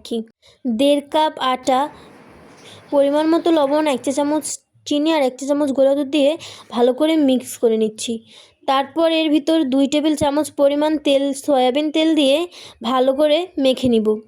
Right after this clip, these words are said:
তারপর কুসুম গরম পানি দিয়ে ভালো করে মতে নিব।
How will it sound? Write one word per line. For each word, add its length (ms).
তারপর 420
কুসুম 440
গরম 260
পানি 300
দিয়ে 280
ভালো 300
করে 240
মতে 340
নিব। 220